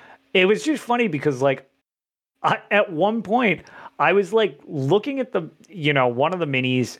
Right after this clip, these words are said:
and trying to remember, like, "Okay, so this is happening," and they're determining who goes to portal. And in the background, I'm just, like, instinctively, like, going around and chaining around the boss. It was like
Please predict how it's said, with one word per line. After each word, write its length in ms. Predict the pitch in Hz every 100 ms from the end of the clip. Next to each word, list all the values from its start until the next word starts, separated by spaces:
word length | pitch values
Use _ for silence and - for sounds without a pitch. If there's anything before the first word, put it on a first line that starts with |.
| -
and 140 | 135
trying 160 | 123 139
to 60 | 135
remember, 280 | 135 131
like, 160 | 131 135
"Okay, 320 | 214 196 160
so 160 | 143 151
this 160 | 165
is 80 | 165
happening," 480 | 170 160 156 156 147
and 100 | 131
they're 140 | 131
determining 500 | 131 139 127 131 131
who 140 | 127 123
goes 200 | 127 120
to 60 |
portal. 400 | 113 127 127 127 - - -
And 120 | 180
in 100 | 196
the 60 | 196
background, 600 | 185 233 285 262 202 165
I'm 160 | 165 180
just, 160 | 220 269
like, 160 | 254
instinctively, 920 | - 185 151 - 175 175 208 180 208 202
like, 340 | 165 139 139
going 320 | 143 151 160
around 320 | 143 131 147
and 120 | 139 127
chaining 440 | - 139 143 147
around 420 | 139 120 117 131
the 80 | 139
boss. 360 | 113 110 143 143
It 60 |
was 140 | 160 151
like 240 | 170 -